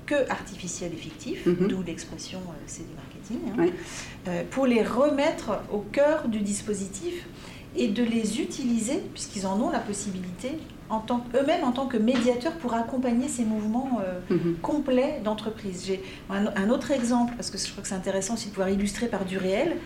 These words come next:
Speaker 2: Oui.
Speaker 1: Euh, c'est le, le, le groupe Eram,
Speaker 2: Oui.
Speaker 1: euh, qui est un des, un des leaders de la chaussure, euh, et notamment de la chaussure plutôt access, euh, en France,
Speaker 2: Mhm.
Speaker 1: euh, dont le, le, le, le, les dirigeants ont déclaré récemment, et je les accompagne, donc je, je sais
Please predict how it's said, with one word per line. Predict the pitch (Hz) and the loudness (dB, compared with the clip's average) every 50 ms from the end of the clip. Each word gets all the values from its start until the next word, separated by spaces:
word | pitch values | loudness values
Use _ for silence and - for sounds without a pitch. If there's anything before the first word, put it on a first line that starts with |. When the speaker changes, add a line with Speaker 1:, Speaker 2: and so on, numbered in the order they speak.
| - - | 2 4
Speaker 2:
Oui. | 185 190 214 208 - | 6 6 6 4 2
Speaker 1:
Euh, | 202 185 190 185 180 185 - - - - - - | 0 0 2 0 0 -2 -4 -10 -12 -12 -10 -6
c'est | - - 226 | -2 0 2
le, | 226 214 208 196 | 6 6 6 6
le, | 202 196 190 185 185 180 175 - | 6 6 4 4 4 2 2 2
le | 196 208 214 | 4 4 4
groupe | 196 233 277 - | 4 2 2 2
Eram, | 285 262 254 240 220 202 190 180 - - - - - - - - | 2 2 4 2 0 0 -2 -4 -8 -10 -12 -14 -14 -14 -2 2
Speaker 2:
Oui. | 175 185 | 4 4
Speaker 1:
euh, | - - 185 175 175 | 6 4 4 2 0
qui | 175 175 190 | -2 -2 -4
est | 190 - - | -4 -2 -2
un | 185 190 | 0 0
des, | 185 180 - | 2 0 0
un | - 175 | 0 0
des | 180 175 170 170 | 0 0 0 0
leaders | 165 170 196 196 175 208 208 214 208 | 0 0 0 2 4 4 4 4 4
de | 185 | 2
la | 170 165 160 | 2 0 0
chaussure, | - - 196 185 - - - 208 208 208 202 - | 0 0 -2 -2 -2 -2 0 2 2 2 2 2
euh, | 170 160 160 160 | 0 0 0 0
et | 165 | 0
notamment | 170 170 170 - 175 170 175 180 | 0 -2 -2 -2 -2 -2 -2 -2
de | 175 | -2
la | 170 165 | -2 -4
chaussure | - - 165 - - - - 185 180 | -4 -6 -6 -6 -6 -4 -4 -4 -4
plutôt | 170 - - 160 - 175 | -4 -8 -10 -6 -6 -4
access, | - 156 156 - - 254 240 240 - - - - 175 | -2 -2 -4 0 0 2 2 2 0 -2 -2 -4 -6
euh, | 165 156 156 156 - - | -6 -6 -6 -8 -6 -6
en | 175 170 | -8 -8
France, | - - 247 381 - - - - | -4 -4 -4 -4 -4 -4 0 2
Speaker 2:
Mhm. | 175 165 165 185 220 320 - - 185 | 4 4 4 4 4 2 2 0 -4
Speaker 1:
euh, | 180 175 175 170 165 160 156 160 151 - - - - - - - - - - - - 180 | -2 -2 0 -2 -2 -4 -6 -8 -10 -12 -12 -14 -14 -14 -14 -14 -14 -14 -14 -12 -10 -2
dont | 180 220 233 | 0 2 4
le, | 220 214 202 190 | 6 6 6 6
le, | 196 190 185 | 6 6 6
le, | 180 180 175 175 170 165 165 - - | 4 4 4 4 4 2 0 0 0
le, | 175 165 165 160 156 151 151 151 151 147 - 151 156 156 156 156 160 | 0 0 0 -2 -2 -4 -6 -8 -8 -8 -8 -6 -6 -6 -6 -6 -2
les | 165 175 175 | -2 -2 0
dirigeants | 170 196 240 233 226 208 202 214 208 202 196 190 - | 2 4 4 4 4 4 4 4 4 4 4 2 0
ont | 170 165 | -2 -4
déclaré | 160 165 165 - - 185 175 175 180 175 | -4 -4 -4 -2 -2 -2 -2 0 -2 -2
récemment, | 175 175 170 175 180 175 180 185 | -2 -2 -2 0 0 0 0 0
et | 185 | -2
je | 170 180 | -2 -4
les | 165 160 147 | -6 -4 -2
accompagne, | 170 165 - 175 170 - 190 185 180 170 | -4 -2 -2 -4 -2 0 0 0 0 0
donc | 165 160 160 | -2 -4 -6
je, | 160 165 - | -6 -6 -6
je | - 160 165 | -6 -6 -6
sais | - - 202 190 | -4 -4 -4 -4